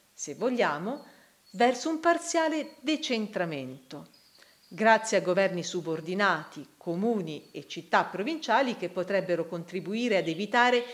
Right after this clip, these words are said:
l'eccessivo assorbimento da parte delle metropoli delle migliori energie nazionali e facilitare la loro libera circolazione attraverso molti centri e punti vitali.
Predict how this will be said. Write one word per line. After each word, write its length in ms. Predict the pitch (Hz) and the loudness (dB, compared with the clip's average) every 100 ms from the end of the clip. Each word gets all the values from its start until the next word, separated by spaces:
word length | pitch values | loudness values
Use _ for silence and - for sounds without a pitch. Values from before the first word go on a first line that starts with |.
| - - | -12 -4
l'eccessivo 680 | 254 254 262 247 - 240 | -4 -2 -4 -4 -2 2
assorbimento 1160 | 233 226 - 214 208 247 359 196 143 - 143 - - - | 2 0 -4 -4 -2 -2 -2 -4 -10 -12 -12 -12 -16 -10
da 100 | 156 | -2
parte 380 | 190 170 - 160 | 0 0 -4 -4
delle 220 | 160 208 | -2 -2
metropoli 880 | 294 - 160 143 190 220 262 - - | -2 -2 -2 -2 -4 -4 -6 -14 -6
delle 340 | 208 262 247 | 0 2 2
migliori 680 | 226 233 220 285 302 285 - | 2 0 0 0 0 0 -2
energie 420 | 208 202 170 196 | -2 -2 -2 -2
nazionali 880 | 175 156 - 170 156 135 135 196 285 - _ _ - | -2 -4 -4 -4 -4 -4 -4 -4 -6 -14 _ _ -4
e 120 | 427 | 0
facilitare 760 | 415 262 220 202 196 208 170 156 | 2 2 0 -2 2 2 2 -2
la 100 | 151 | -2
loro 260 | 226 294 | 0 2
libera 460 | 247 262 226 220 214 | 2 2 0 0 -2
circolazione 1200 | 226 214 - 220 220 277 277 - 160 143 156 175 - - | -6 -10 -8 -6 -4 -4 -6 -8 -6 -6 -6 -10 -14 -14
attraverso 640 | 247 247 262 262 254 - 240 | -10 0 2 4 2 0 0
molti 580 | 240 320 339 302 311 | 2 4 2 0 -4
centri 760 | 285 190 147 143 143 165 170 - | -2 -2 -2 -8 -12 -10 -10 -10
e 120 | - 240 | -8 -8
punti 500 | 190 156 151 175 - | -6 -8 -10 -14 -8
vitali. 600 | 180 185 151 139 143 | -8 -6 -8 -10 -12